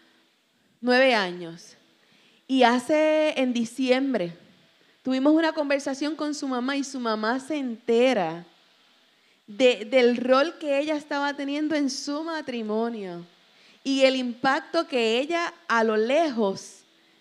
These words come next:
tenía en la relación. Así que analice, evalúese. ¿Qué rol tiene mi mamá en mi relación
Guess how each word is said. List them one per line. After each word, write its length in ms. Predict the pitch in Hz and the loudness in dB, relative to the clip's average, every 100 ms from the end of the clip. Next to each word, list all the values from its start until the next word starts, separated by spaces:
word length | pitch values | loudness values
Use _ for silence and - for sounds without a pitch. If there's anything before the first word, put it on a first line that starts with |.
| _ | _
tenía 800 | 240 220 233 302 269 175 175 - | 0 0 -2 -4 -4 -6 -8 -12
en 180 | 226 220 | -8 -6
la 100 | 208 | -6
relación. 680 | 208 202 196 - 220 226 233 | -6 -6 -8 -6 -2 0 0
Así 180 | 226 - | -6 -6
que 240 | 330 294 - _ _ _ | -4 -6 -10 _ _ _
analice, 880 | 240 247 240 220 226 247 - 190 165 160 _ _ _ _ _ _ | 0 2 4 0 0 -4 -6 -6 -6 -12 _ _ _ _ _ _
evalúese. 1120 | 247 254 233 226 240 262 233 202 - 180 160 160 _ _ _ _ _ _ _ _ | 2 4 6 6 6 6 4 2 -8 -10 -10 -16 _ _ _ _ _ _ _ _
¿Qué 240 | 311 320 349 | 4 6 6
rol 400 | 359 349 359 359 | 6 4 4 0
tiene 280 | 269 233 247 | -4 -2 0
mi 140 | 277 | 0
mamá 500 | 269 262 254 269 269 | 0 0 0 0 0
en 180 | 247 233 | 0 -2
mi 180 | 233 247 | -2 -2
relación 1120 | 240 214 185 180 - - 185 170 165 160 | -2 -2 -4 -8 -12 -6 -6 -4 -8 -12